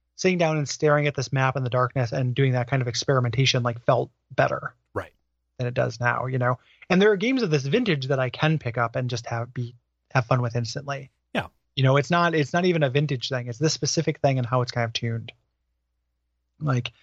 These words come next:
Speaker 1: started replaying Baldur's Gate two, and, like, Jesus Christ, like, does that go down like butter? Like, it is,
Speaker 2: <laughs>
Speaker 1: it is a very good game, and it's very smart
Speaker 2: Yeah.
Speaker 1: in what it does. This just felt like it needed a little bit more time in the oven, and I'm curious about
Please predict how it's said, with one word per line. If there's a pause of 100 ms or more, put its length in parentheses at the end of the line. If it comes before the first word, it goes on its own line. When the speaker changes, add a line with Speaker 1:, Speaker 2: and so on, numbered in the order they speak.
(280)
Speaker 1:
started
replaying
Baldur's
Gate
two,
and,
like,
Jesus
Christ,
like,
does
that (120)
go
down
like
butter?
Like,
it
is, (320)
Speaker 2:
<laughs>
Speaker 1:
it
is
a
very
good
game,
and
it's
very
smart (380)
Speaker 2:
Yeah.
Speaker 1:
in
what
it
does.
This
just
felt
like
it
needed
a
little
bit
more
time
in
the
oven,
and
I'm (440)
curious
about